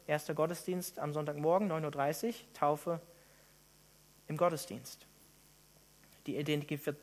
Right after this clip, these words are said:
Identifikation mit Jesus Christus als dem einen Herrn des Leibes. Und dann spricht er von Gott, dem Vater oder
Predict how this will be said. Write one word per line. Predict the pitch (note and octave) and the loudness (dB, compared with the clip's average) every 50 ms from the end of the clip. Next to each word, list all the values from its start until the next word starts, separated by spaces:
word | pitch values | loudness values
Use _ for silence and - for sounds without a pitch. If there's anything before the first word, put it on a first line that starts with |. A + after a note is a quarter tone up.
| - | -4
Identifikation | - E3 C#3 D#3+ D#3+ D#3+ D#3+ D3 - D#3+ - D3 C#3+ - - G3 G#3 A#3+ A#3 | -2 0 0 0 0 0 -2 -4 -2 0 0 0 0 0 2 2 4 4 4
mit | G#3+ F#3+ - | 2 2 0
Jesus | E3+ E3 E3 E3 D#3+ | -2 -2 -2 -4 -6
Christus | - - E3 D3+ - - D#3 D3 - - | -4 -4 -4 -4 -4 -4 -6 -6 -2 0
als | C#3+ D3 C#3+ - | 0 0 0 -2
dem | - D#3 D3 - | -4 -6 -4 0
einen | - D3+ D#3 E3+ F3+ F3 | 0 2 2 2 0 -2
Herrn | D#3+ C#3 D#3 D3 C#3+ C#3+ C#3+ C#3+ - - - - - - - - - - - | -2 -2 -2 0 0 -2 -2 -6 -10 -16 -20 -20 -20 -20 -20 -20 -18 -8 -6
des | C#3+ - - | -6 0 4
Leibes. | - D#3+ F3+ D#3 C3 - - - - - - - - - - - - - _ - - - - - | 4 4 4 2 -2 -6 -12 -14 -18 -20 -20 -20 -20 -20 -20 -20 -20 -20 _ -20 -20 -14 -4 4
Und | E3+ | 4
dann | F3 F3+ | 6 6
spricht | - - G#3+ G#3+ - - | 6 6 4 4 4 2
er | A3 | 0
von | - - F#3 F3 D#3 | 2 2 2 2 8
Gott, | D3 F3+ G#3 B3 - - - - - - - - - - - - - - - - - | 10 10 10 10 6 0 -14 -18 -20 -20 -20 -20 -20 -20 -20 -20 -20 -20 -14 -6 -4
dem | E3 E3 | -4 -2
Vater | - - E3+ D#3 E3 E3 - D3+ B2+ | 0 2 4 4 4 4 2 -2 -2
oder | C3 C3+ C3 B2+ | -2 -2 -4 -6